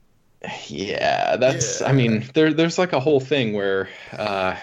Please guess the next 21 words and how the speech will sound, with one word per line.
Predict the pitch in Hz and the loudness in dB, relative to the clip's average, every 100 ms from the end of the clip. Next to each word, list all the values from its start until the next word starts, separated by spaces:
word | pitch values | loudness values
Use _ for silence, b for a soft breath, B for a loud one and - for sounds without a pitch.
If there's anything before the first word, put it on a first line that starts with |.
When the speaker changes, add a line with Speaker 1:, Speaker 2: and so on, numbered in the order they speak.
| B | B
Speaker 1:
that, | 95 127 131 | -2 -2 0
that | 147 156 | -2 -2
seems | - 185 180 180 | -2 2 2 0
to | - | -2
be, | 156 135 | 0 0
Green | 139 180 | 2 4
Book | 202 175 | 4 2
seems | - 180 180 | 0 -2 -2
to | |
be | 160 | -2
moving | 135 127 151 175 165 | 0 4 4 4 0
right | 143 151 | 2 2
along | 143 147 135 113 117 | 2 2 0 -2 -4
through | 131 131 120 | -2 0 2
all | 107 117 123 | 2 4 2
of | 120 | 0
this | 131 131 | -4 -2
award | 110 113 117 123 | -4 -2 -2 -2
season | 131 117 104 104 | -2 -4 -2 -4
stuff | 101 - 98 - | -4 0 0 -2
without | 117 - 107 110 117 120 | -8 -4 -2 2 2 0